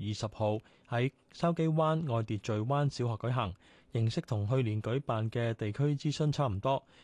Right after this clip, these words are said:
李家超會帶領團隊一齊聽市民嘅意見，其後再由不同司局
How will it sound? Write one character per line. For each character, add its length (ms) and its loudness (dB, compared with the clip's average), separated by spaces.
李 100 -2
家 140 0
超 200 -2
會 200 -2
帶 240 0
領 180 0
團 320 -4
隊 280 -4
一 60 -2
齊 360 -6
聽 260 -2
市 160 -4
民 160 -2
嘅 120 -2
意 160 -2
見， 240 0
其 120 4
後 160 4
再 220 2
由 220 2
不 100 -2
同 380 0
司 180 -2
局 140 -2